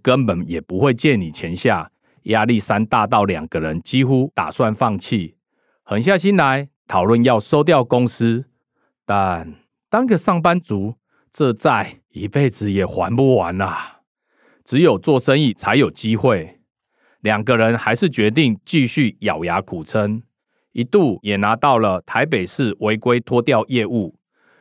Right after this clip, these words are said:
可是于贝蒂认为违规拖吊很不好做，与民为敌，大家都把你骂得要死，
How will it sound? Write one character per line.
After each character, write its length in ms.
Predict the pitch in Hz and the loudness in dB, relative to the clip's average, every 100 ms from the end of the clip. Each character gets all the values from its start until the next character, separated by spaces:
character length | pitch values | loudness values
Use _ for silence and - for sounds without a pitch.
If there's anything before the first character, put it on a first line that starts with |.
| _ - | _ -10
可 140 | 87 | -8
是 500 | 87 147 143 123 110 - | -4 0 2 2 0 -2
于 100 | 123 | 0
贝 160 | 151 | 2
蒂 140 | 160 190 | 2 4
认 220 | 190 151 | 4 4
为 340 | 104 104 113 - _ _ | 2 2 0 -8 _ _
违 160 | - 147 | -2 2
规 160 | 196 | 2
拖 180 | 208 202 | 4 6
吊 260 | 208 190 131 | 6 6 2
很 200 | - 98 | -2 -2
不 140 | 101 170 | 0 0
好 160 | 127 | 0
做， 400 | - 143 117 87 _ _ _ | -2 0 0 0 _ _ _
与 160 | - 107 | -4 0
民 180 | 117 123 | 2 2
为 220 | 113 135 | 2 2
敌， 400 | 123 107 113 131 _ _ | 0 0 0 -4 _ _
大 160 | - 123 | -2 0
家 120 | 123 | 0
都 140 | 120 | 0
把 160 | 127 107 | 0 0
你 180 | 127 180 | 0 0
骂 460 | 82 127 175 131 | -2 0 2 2
得 80 | 107 | 0
要 220 | 110 123 | 0 0
死， 320 | - - 78 | -2 -8 -16